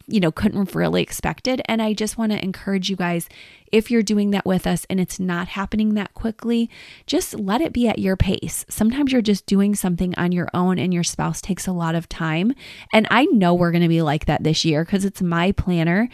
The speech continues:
And some of you signed up for my deeper dives where you're like, "Okay, I am going to be doing the planner with Krista and getting her additional weekly emails." And you can still sign up for those if you want to join that deeper dive on the planner.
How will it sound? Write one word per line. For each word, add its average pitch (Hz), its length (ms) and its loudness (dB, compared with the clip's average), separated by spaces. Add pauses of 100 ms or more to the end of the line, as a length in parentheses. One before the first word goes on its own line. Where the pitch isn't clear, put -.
(240)
And 202 140 0
some 226 100 4
of 220 140 4
you 226 120 6
signed 180 280 4
up 180 140 2
for 190 140 0
my 170 160 2
deeper 175 340 0
dives 165 460 -2
where 175 120 0
you're 165 220 2
like, 151 340 -2
"Okay, 175 420 -2 (600)
I 185 180 4
am 208 180 2
going 180 300 0
to - 100 -8
be 180 100 0
doing 165 220 0
the 160 80 -2
planner 170 320 -2
with 170 140 0
Krista 165 420 -2
and 180 240 2
getting 165 300 2
her 170 180 0
additional 156 640 0
weekly 180 380 -2
emails." 196 640 0
And 190 160 4
you 233 100 6
can 208 220 2
still 196 320 2
sign 180 260 0
up - 140 0
for 185 120 -2
those 170 220 -2
if 165 160 -4
you 170 80 -2
want 143 260 -4
to 214 80 -2
join 196 280 0
that 190 260 -2
deeper 185 300 0
dive 180 320 -2
on 185 160 -2
the 196 80 -2
planner. 208 400 -2